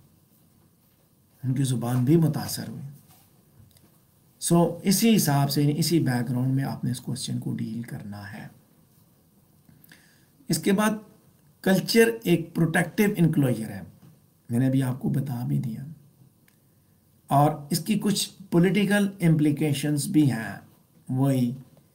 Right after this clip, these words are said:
culture की political implications के, तहजीब एक protective, किस तरह protective, protector है ये। आप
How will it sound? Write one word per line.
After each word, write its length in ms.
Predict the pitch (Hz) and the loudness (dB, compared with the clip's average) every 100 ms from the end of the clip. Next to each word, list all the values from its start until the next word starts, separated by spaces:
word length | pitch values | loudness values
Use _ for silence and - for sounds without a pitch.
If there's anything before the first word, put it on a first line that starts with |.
| _ _ _ _ - | _ _ _ _ 2
culture 340 | 160 151 180 | 4 4 2
की 140 | 175 | 2
political 380 | 156 160 165 170 | 4 4 4 4
implications 680 | 156 147 151 151 143 165 160 | 4 2 0 0 2 2 2
के, 140 | - | -2
तहजीब 760 | 127 - 143 135 131 180 196 156 | -4 0 0 2 4 4 4 4
एक 160 | 151 | 2
protective, 720 | 156 143 143 - 143 - - - - - - | 0 -2 -2 -2 -4 -4 -8 -12 -14 -18 -4
किस 260 | 196 - - | -2 -2 0
तरह 140 | 160 | 0
protective, 600 | 156 135 131 - 139 - - - _ _ _ - | 0 -2 -2 -2 -4 -6 -14 -20 _ _ _ -8
protector 480 | 147 147 143 156 147 | -2 -2 0 2 2
है 200 | 147 147 | 2 2
ये। 260 | 160 160 - - _ _ _ _ _ _ _ | 2 0 -6 -20 _ _ _ _ _ _ _
आप 480 | 143 143 143 - - | 0 0 0 -10 -20